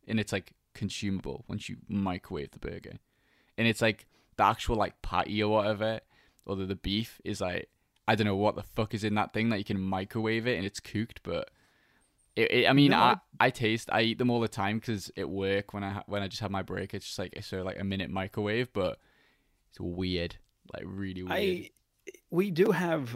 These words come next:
Speaker 2: like, ones that are pre-cooked in packages and you just heat it up with a microwave, but I've
Speaker 1: Mm.
Speaker 2: never heard of something that basically is cooked in the microwave like a burger.
Speaker 1: Mm-hmm.
Speaker 2: But
Speaker 1: It's
Speaker 2: that sounds interesting. <laughs>
Speaker 1: Yeah, well, it's not, it,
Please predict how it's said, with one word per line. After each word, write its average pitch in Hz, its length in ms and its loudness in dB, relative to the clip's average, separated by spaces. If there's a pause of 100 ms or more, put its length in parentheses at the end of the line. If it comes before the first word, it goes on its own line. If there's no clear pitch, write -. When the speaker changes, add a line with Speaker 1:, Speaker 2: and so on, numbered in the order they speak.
(140)
Speaker 2:
like, 113 420 -4
ones 123 460 -2
that 107 220 2
are 98 200 2
pre-cooked - 840 -4 (140)
in 101 120 -4
packages 139 640 -4
and 104 100 -2
you 104 80 -2
just 95 140 -6
heat 101 140 -2
it 101 40 2
up 98 80 2
with 95 100 0
a 90 40 -2
microwave, 127 500 -2
but - 140 -2
I've 117 100 2
Speaker 1:
Mm. 117 60 0
Speaker 2:
never 127 160 0
heard 120 160 -2
of 107 80 -2
something 110 300 -4
that 92 120 -4
basically 98 500 -6
is 80 300 -12 (320)
cooked 190 340 2
in 113 100 0
the 110 80 0
microwave 101 400 2
like 98 140 -2
a 95 40 -8
burger. 87 400 -6 (280)
Speaker 1:
Mm-hmm. 92 200 -8 (140)
Speaker 2:
But 107 200 0 (760)
Speaker 1:
It's 139 100 -2
Speaker 2:
that 156 160 -2
sounds 135 400 0 (180)
interesting. 107 720 -2
<laughs> - 80 -8
Speaker 1:
Yeah, 147 200 6
well, 151 160 6
it's 147 180 2
not, - 280 2
it, - 120 0